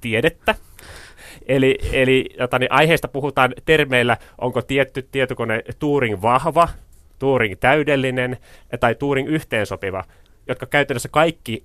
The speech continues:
tarkoittavat eri asiaa. Käytännössä vastauksena kysymykseen, niin P C,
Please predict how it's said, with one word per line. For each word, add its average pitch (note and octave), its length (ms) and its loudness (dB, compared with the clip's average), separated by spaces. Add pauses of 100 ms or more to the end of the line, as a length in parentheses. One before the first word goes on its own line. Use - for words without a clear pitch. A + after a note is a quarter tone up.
(100)
tarkoittavat A2+ 420 -4
eri C3 300 2
asiaa. - 440 -16 (480)
Käytännössä A#2 800 0 (120)
vastauksena C3 460 -2
kysymykseen, A2+ 760 -4
niin G#2 240 -6 (560)
P - 20 2
C, C3 600 2